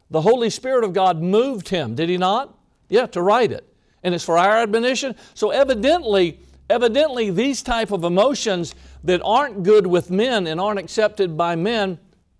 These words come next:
God doesn't have a problem with them. He had David write it all out. Do you know why? 'Cause God knows <laughs> about it anyhow.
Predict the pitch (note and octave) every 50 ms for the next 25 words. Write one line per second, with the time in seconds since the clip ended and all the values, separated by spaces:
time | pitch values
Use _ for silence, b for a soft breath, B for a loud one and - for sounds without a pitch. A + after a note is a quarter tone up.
0 | _ - F3 F#3+ A#3 C#4 D4 - B3+ A3+ F3+ G#3+ G3+ F#3+ G3+ F#3+ F#3 E3 - A3
1 | A3 A#3 A#3 - F3 D3+ D3 C#3 B2 - - G2+ E2+ - - _ _ _ _ _
2 | _ _ _ _ _ _ _ _ _ _ _ _ _ _ _ _ - G3+ G3+ G3+
3 | G3+ E3+ D#3 F#3 F#3+ F#3 G3 E3+ F3 F#3 F#3+ G3+ F#3+ G#3 G3+ G3+ G#3 G#3 G#3 A3
4 | A#3+ G#3+ D#3+ - - _ - B2+ F3 F#3 G#3 G#3 G#3+ G#3+ G#3 G3 G3+ G3+ G#3 A#3+
5 | C#4 - b b b b b _ G3+ G3 D#3 C#3+ A3+ B3+ C#4+ C#4 C#4 A#3+ A3 A3+
6 | A#3 - G#3 G#3 D#3+ - - E3 - - F3+ G#3+ A#3 C#4+ A#3 - D#4 C3 A2+ G2
7 | D#2 -